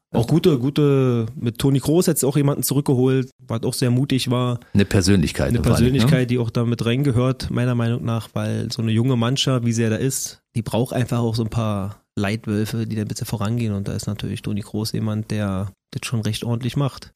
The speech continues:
Speaker 2: Aber bei den jungen Spielern sind auch welche bei, die unheimlich laufstark sind und die präzise
Speaker 1: Ja.
Speaker 2: Tore schießen können.
Speaker 1: Ja.
Speaker 2: Und ich muss mal sagen, also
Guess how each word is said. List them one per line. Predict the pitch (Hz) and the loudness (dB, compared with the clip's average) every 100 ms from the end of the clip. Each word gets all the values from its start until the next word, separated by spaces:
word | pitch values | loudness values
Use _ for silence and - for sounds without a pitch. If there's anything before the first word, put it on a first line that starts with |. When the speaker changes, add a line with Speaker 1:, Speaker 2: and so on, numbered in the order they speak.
| - | -6
Speaker 2:
Aber | - 120 160 | 0 4 6
bei | 131 | 6
den | 123 123 | 8 8
jungen | 135 170 | 8 6
Spielern | - 147 139 | 4 4 6
sind | 120 | 4
auch | 113 | 4
welche | 117 120 | 2 2
bei, | 101 101 | 2 2
die | 104 - - | 0 2 6
unheimlich | 220 170 117 90 | 8 8 6 4
laufstark | 92 120 113 - 69 69 | 4 4 2 2 2 2
sind | - 90 127 120 | 2 6 6 6
und | 117 113 117 | 4 4 2
die | 107 | 0
präzise | - 107 - - 160 170 135 139 | 2 0 2 4 6 6 6 4
Speaker 1:
Ja. | 135 | 4
Speaker 2:
Tore | - 131 120 | 4 4 4
schießen | 95 - 67 78 | 2 0 0 0
können. | 90 98 | 2 4
Speaker 1:
Ja. | 139 | 2
Speaker 2:
Und | - - - _ 78 | 0 -16 -20 _ 2
ich | |
muss | 101 - | 4 4
mal | 107 | 4
sagen, | 120 | 4
also | 110 107 | 4 2